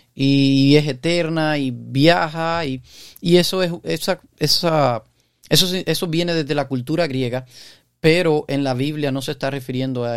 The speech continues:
a eso. En la Biblia no tenemos, no tenemos un alma, somos un alma, porque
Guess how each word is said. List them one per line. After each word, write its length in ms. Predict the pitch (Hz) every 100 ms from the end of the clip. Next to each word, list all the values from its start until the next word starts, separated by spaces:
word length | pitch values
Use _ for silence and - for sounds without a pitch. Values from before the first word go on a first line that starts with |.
| 117
a 100 | 123
eso. 220 | 131 -
En 40 |
la 80 | 120
Biblia 380 | 113 135 151 151 - _ _
no 560 | - 127 139 151 156 - _ _ _
tenemos, 600 | 160 156 151 151 185 180
no 160 | 165
tenemos 400 | 160 156 180 208
un 140 | 156 143
alma, 280 | 135 139 135
somos 460 | - - 151 160
un 140 | 139 139
alma, 360 | 151 147 120
porque 300 | - 117 113